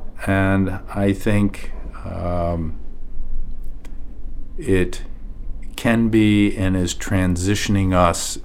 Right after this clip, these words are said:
to, uh, to a, a set, a, a good set of positive relationships. But I'll, I'll just speak for ourselves. We're not, we're not there yet.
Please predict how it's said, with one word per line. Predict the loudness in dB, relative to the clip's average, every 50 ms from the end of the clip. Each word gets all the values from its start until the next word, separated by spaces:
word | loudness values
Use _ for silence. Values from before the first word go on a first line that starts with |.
| -10 -10 -8
to, | -4 -2 0 0 2 2 2 2 2 4 4 4 2 2 2 0 -2 -6 -8 -6 -6 -6 -6 -8 -10 -10 -10 -10 -8 -6
uh, | -4 -4 -4 -2 -2 -4 -4 -4 -4 -6 -8 -10 -10 -10 -10 -10 -10 -10 -10 -10 -10 -10 -10 -10 -8 -8 -8 -8 -8 -8 -10 -10 -8 -8 -10 -10 -10 -12 -10 -10 -10 -10 -12 -12 -10 -6
to | -2 0 2 2 2 2 0 0 -2 -4
a, | -6 -6 -6 -8 -8 -6
a | -4
set, | -2 0 4 4 4 4 2 0
a, | -2 -2 0 0 -2
a |
good | 0 4 8 8 8 8 6
set | 4 2 4 4 4
of | 4 4
positive | 4 4 4 4 4 0 -2 -2 0 0
relationships. | 2 2 2 2 0 0 -2 -4 -2 -2 -2 -4 -4 -6
But | -4 -2 -2 -2 -2 -6 -8 -8 -8 0 4
I'll, | 6 6 6
I'll | 6 6 4
just | 4 2 0 2
speak | 2 0 0 0
for | 2 2 2
ourselves. | 2 0 -2 -4 -4 -6 -8 -12 -4 4
We're | 6 8
not, | 8 8 6 2 -2 -6 -8 -10 -10 -8 -4 0
we're | 2 4
not | 4 2 0 -2
there | -4 -8 -8
yet. | -8 -10 -10